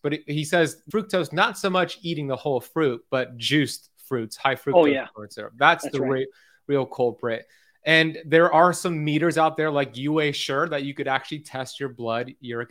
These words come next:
Speaker 1: acid, which is super
Speaker 2: Yep.
Speaker 1: cool. You want it below five point five. So Doctor Ben Bickman, we wanna thank you so much for your amazing research. Where can they go check out more of you?
Speaker 2: Yeah, yeah. So thanks, you guys. So please, if you're interested, go buy the book, Why We Get Sick.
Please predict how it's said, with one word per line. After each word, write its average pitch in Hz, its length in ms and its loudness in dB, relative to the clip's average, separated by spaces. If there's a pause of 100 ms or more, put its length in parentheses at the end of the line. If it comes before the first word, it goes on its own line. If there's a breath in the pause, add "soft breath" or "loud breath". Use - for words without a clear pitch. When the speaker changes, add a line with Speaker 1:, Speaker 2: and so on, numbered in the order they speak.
Speaker 1:
acid, 151 420 -4
which 113 140 -14
is 117 100 -16
super 123 260 -6
Speaker 2:
Yep. 202 100 2
Speaker 1:
cool. 202 120 -4
You 123 120 -4
want 131 180 -2
it 127 80 -10
below 127 220 -4
five 123 280 -4
point 123 200 -10
five. 131 260 2 (400 soft breath)
So 165 120 0
Doctor 214 340 6
Ben 208 320 4
Bickman, 151 520 2
we 156 140 -2
wanna 196 240 0
thank 190 540 -4
you 180 120 -4
so 190 360 0
much 143 480 -4 (340)
for 160 140 -4
your 147 100 0
amazing 160 600 -2
research. 147 760 -4
Where 170 280 2
can 175 160 -4
they 160 120 0
go 151 140 0
check 147 260 -4
out 135 160 2
more 123 220 -4
of 107 120 -8
you? 104 140 -14 (800)
Speaker 2:
Yeah, 151 320 4
yeah. 156 160 2
So 160 220 0
thanks, 170 420 0
you 175 80 -4
guys. 147 480 -4
So 160 160 -2
please, 185 480 -2
if - 160 -2
you're 170 120 0
interested, 202 440 -2
go 180 140 4
buy 175 160 2
the 165 80 -2
book, 156 240 -2
Why 156 180 -2
We 156 100 -2
Get 156 140 -6
Sick. 156 320 -6